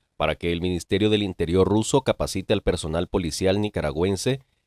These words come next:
en un centro de instrucción en Managua, bajo la dirección de personal ruso que tendrá los mismos privilegios de diplomáticos extranjeros acreditados en el país.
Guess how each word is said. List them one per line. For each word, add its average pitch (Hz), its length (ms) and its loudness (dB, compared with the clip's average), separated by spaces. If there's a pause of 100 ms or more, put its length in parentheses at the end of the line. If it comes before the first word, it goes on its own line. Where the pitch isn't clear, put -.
(120)
en 95 100 -2
un 160 140 0
centro 147 400 0
de 120 80 2
instrucción 95 720 0
en 95 180 -2
Managua, 95 560 0 (240)
bajo 80 260 0
la 73 80 -2
dirección 69 420 -4
de 107 80 2
personal 85 540 -2
ruso 139 460 0
que - 80 -4
tendrá 80 360 0
los 82 280 -2
mismos 147 420 -2
privilegios 92 720 -2 (340)
de 80 120 -6
diplomáticos 76 720 -2
extranjeros 90 680 -4
acreditados 92 800 0
en 98 100 -2
el 87 80 -4
país. 65 480 -8